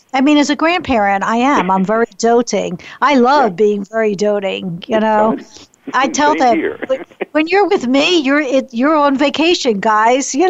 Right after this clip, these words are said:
Speaker 1: know,
Speaker 2: Yeah.
Speaker 1: we, you know, we eat what we wanna eat and so forth and so on. And you're right. If I suddenly had custody of them,
Speaker 2: Mm.
Speaker 1: um, it, it would have to be different. Wow, that's quite a shock to
Speaker 2: Yeah.
Speaker 1: come to that
Speaker 2: So
Speaker 1: realization.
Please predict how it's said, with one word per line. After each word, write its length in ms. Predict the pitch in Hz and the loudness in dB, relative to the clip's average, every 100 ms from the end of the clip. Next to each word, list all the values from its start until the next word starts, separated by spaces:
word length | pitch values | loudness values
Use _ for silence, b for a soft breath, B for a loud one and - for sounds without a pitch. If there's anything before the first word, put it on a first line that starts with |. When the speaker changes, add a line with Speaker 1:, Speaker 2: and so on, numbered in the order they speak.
| 440 - | 2 2
Speaker 1:
know, 200 | 302 - 330 | 2 0 -6
Speaker 2:
Yeah. 60 | 415 B _ | -12 B _
Speaker 1:
we, 340 | 302 311 285 214 | -2 -2 -2 -4
you 120 | 285 | -4
know, 200 | 269 240 | 0 0
we 180 | 214 214 | 0 -4
eat 340 | 202 247 277 | -4 -4 -2
what 140 | 269 254 | -2 -2
we 120 | 262 | 0
wanna 220 | 233 226 | 0 2
eat 340 | 214 214 220 | 2 2 0
and 180 | 190 185 | 0 -2
so 200 | 175 226 | 0 0
forth 180 | 208 214 | 0 0
and 120 | 202 | 0
so 240 | 196 202 196 | 0 0 2
on. 260 | 208 208 | 2 0
And 320 | 202 202 202 196 | 0 0 2 2
you're 100 | 196 | 0
right. 360 | 220 285 170 | 0 0 0
If 200 | 160 190 | -4 -2
I 120 | 214 | -2
suddenly 720 | 240 - 254 233 220 202 202 202 B B B | -2 -2 0 2 2 2 0 -4 B B B
had 200 | - 208 | -4 -4
custody 560 | - 226 247 - 202 180 | -2 -4 -2 -2 -2 0
of 160 | 175 156 | -2 -2
them, 460 | 180 180 180 190 - _ | -4 -2 -4 -8 -12 _
Speaker 2:
Mm. 120 | - | -8
Speaker 1:
um, 400 | 190 190 185 190 - _ | -2 0 0 -2 -4 _
it, 260 | 233 233 202 | 0 0 2
it 180 | 220 | 2
would 140 | 220 220 | 2 0
have 240 | 190 214 - | 0 -4 -2
to 80 | |
be 120 | 214 202 | 0 2
different. 500 | 220 220 175 - - _ _ | 0 -2 -4 -6 -10 _ _
Wow, 260 | 190 220 190 | -4 0 0
that's 220 | 190 196 | 0 -4
quite 200 | - 247 | -4 -2
a 40 | |
shock 420 | 240 - 208 185 - _ | -2 0 0 0 -4 _
to 160 | - 202 | -6 -4
Speaker 2:
Yeah. 120 | 180 - | -4 -4
Speaker 1:
come 200 | 220 214 | -4 -2
to 80 | 196 | -4
that 100 | 196 | -4
Speaker 2:
So 80 | 208 | -4
Speaker 1:
realization. 720 | 202 202 180 196 190 - | -2 -2 -2 -4 -4 -8